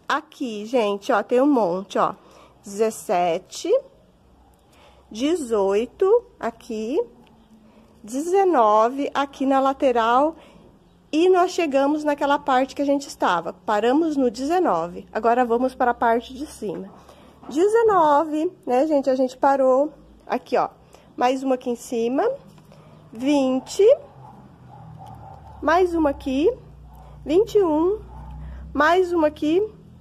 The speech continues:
Vinte e dois. Mais uma aqui em cima. Vinte e três. Ai, gente, tá difícil. Vinte e três. Vamos ver se a gente acha mais aqui em cima. Aqui mais uma. Vinte e quatro.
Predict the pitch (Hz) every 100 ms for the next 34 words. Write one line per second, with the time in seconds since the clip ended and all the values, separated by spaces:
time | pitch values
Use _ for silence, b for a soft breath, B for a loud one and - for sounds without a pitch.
0 | - - b b - 285 415 427 294 294
1 | 285 311 339 - B B - 302 403 381
2 | 392 381 370 330 330 - 285 294 330 392
3 | - - _ b b b - 240 370 466
4 | 392 320 254 233 254 359 - - 240 277
5 | 311 254 - 262 339 415 254 233 214 269
6 | 359 339 311 233 226 254 349 - - -
7 | b b b b _ - 247 294 285 262
8 | 277 285 277 294 285 269 277 302 285 233
9 | 247 262 269 359 403 - - 180 180 214
10 | - 269 - 269 220 233 220 190 190 B
11 | B B - 285 381 403 392 - 233 214
12 | 262 - 320